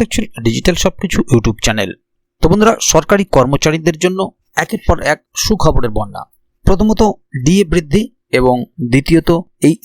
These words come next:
ডিএ বৃদ্ধির সাথেই নতুন বেতন কমিশন গঠন। যারা কেন্দ্রীয় সরকারি চাকরি করেন তারা এটা জানেন যে কেন্দ্রীয় সরকারের ক্ষেত্রে বছরে দুবার ডিএ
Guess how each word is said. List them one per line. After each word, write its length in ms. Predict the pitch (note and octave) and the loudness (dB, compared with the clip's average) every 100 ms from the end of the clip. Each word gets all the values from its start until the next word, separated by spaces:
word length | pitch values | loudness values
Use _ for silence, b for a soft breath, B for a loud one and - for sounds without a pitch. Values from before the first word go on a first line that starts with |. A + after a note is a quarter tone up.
| C3+ | 0
ডিএ 180 | C#3+ G3+ | 2 4
বৃদ্ধির 280 | F#3+ D3 F3 - | 2 0 0 0
সাথেই 360 | C#3 - D#3+ A#2 - _ C#3 | -2 0 0 0 -8 _ 2
নতুন 220 | D#3+ - - - C3 | 4 4 2 -2 2
বেতন 260 | D#3 F3 C#3 | 4 4 0
কমিশন 320 | B2 A#2+ - A2 | -2 0 -2 -2
গঠন। 220 | G#2+ A#2 G#2 - _ _ - | 0 0 -4 -10 _ _ -2
যারা 160 | C#3+ G#3+ - - | 4 4 2 0
কেন্দ্রীয় 320 | E3+ F3 A#3 A3 | 0 0 0 2
সরকারি 240 | G#3+ G#3+ - | 2 0 0
চাকরি 220 | D#3 B2+ B2+ | 0 0 0
করেন 180 | A#2+ F3+ B3+ _ - | 0 0 -6 _ 0
তারা 140 | E3 D#3+ E3 | 2 2 4
এটা 120 | F3+ C#3+ | 4 2
জানেন 200 | C#3 G#3 F3 | -2 -2 0
যে 80 | D3+ - _ - | -2 -2 _ -2
কেন্দ্রীয় 340 | F3+ F#3+ A3 F#3 | 2 4 4 4
সরকারের 320 | E3+ D3 C3 - | 2 0 -2 -2
ক্ষেত্রে 320 | B2+ - D#3 B3 _ - B2+ | -2 0 0 -2 _ -2 0
বছরে 300 | D#3+ F#3+ G3 - C#3+ | 2 2 2 0 0
দুবার 260 | A#2+ F#3+ G3+ - C3+ | 4 6 4 0 0
ডিএ 180 | C#3+ D#3+ | 2 4